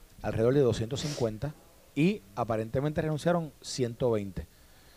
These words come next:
O sea que de los doscientos cincuenta ya hay ciento veinte menos, o sea que hay ciento treinta". Dice, "Nos di-, se dice que no se ha materializado aún el retiro porque la Junta quiere trabajar el retiro de los policías solamente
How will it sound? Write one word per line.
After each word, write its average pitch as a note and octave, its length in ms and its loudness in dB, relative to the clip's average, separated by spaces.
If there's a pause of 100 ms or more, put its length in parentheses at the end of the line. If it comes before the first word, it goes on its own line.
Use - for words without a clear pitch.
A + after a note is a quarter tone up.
O - 60 -20
sea A2+ 120 -2
que A2 140 0
de A2 120 2
los G#2 100 0
doscientos A2+ 240 -2
cincuenta F3+ 540 0
ya A2+ 140 -2
hay B2 60 0
ciento A#2+ 300 0
veinte A#2+ 240 -2
menos, G2 240 -6
o - 20 -12
sea A#2 140 -6
que G#2+ 60 -4
hay B2 340 0
ciento A#2+ 260 -6
treinta". G#2 380 -4 (800)
Dice, G#2+ 340 -4 (720)
"Nos A#2+ 240 -2
di-, C3 220 -6
se A#2+ 180 0
dice C3 400 4
que A2 140 -4
no G#2+ 80 -2
se C3 100 -2
ha A#2+ 60 -2
materializado B2+ 840 2 (360)
aún A2+ 320 2
el B2+ 80 0
retiro D#3+ 320 4
porque B2 260 -2
la G#2+ 80 2
Junta A2 240 -4
quiere A#2 240 -2
trabajar B2+ 360 2
el C#3 80 0
retiro G#2 260 -2
de A2 80 2
los - 80 -2
policías A#2+ 420 -2
solamente C#3 600 0